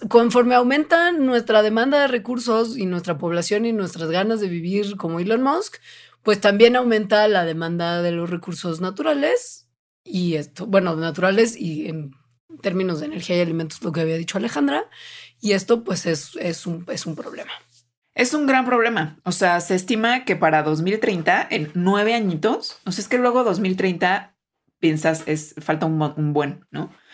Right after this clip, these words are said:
Speaker 2: Pero faltan nueve años. O sea, nueve años es en dos mil, hacia atrás es dos mil doce. Sí.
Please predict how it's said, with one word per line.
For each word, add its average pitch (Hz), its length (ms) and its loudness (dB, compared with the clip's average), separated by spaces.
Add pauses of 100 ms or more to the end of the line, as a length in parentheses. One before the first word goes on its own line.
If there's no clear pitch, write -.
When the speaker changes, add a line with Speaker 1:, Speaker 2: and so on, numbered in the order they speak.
(180)
Speaker 2:
Pero 262 120 -4
faltan 370 340 2
nueve 330 220 2
años. 254 440 -2 (360)
O 196 80 -2
sea, 214 140 4
nueve 240 300 4
años 220 520 0
es 180 200 0
en 180 160 0
dos 160 180 2
mil, 160 240 -2
hacia 160 200 2
atrás 175 220 0
es 190 120 0
dos 165 140 0
mil 165 200 2
doce. - 400 -2 (760)
Sí. 226 540 -2